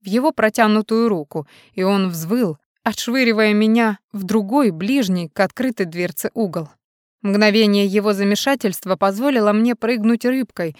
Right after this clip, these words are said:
во внезапно свободный выход. Даже не знаю, на что я рассчитывала, может, просто не готова была подписаться на роль овцы,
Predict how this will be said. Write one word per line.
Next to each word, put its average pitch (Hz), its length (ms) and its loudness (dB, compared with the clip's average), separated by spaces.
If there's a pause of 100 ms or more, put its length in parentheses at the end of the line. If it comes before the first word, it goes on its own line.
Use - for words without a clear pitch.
(300)
во 196 120 2
внезапно 220 540 2
свободный 190 600 0
выход. - 440 -10 (540)
Даже 208 340 4
не 208 140 6
знаю, 214 360 4
на 175 120 -2
что - 180 -4
я 226 160 2
рассчитывала, 208 640 -2
может, 233 320 -2
просто 233 420 -2
не 214 160 2
готова 226 460 -2
была 208 420 0
подписаться 208 640 -4
на 208 140 2
роль 226 220 2
овцы, 233 420 -4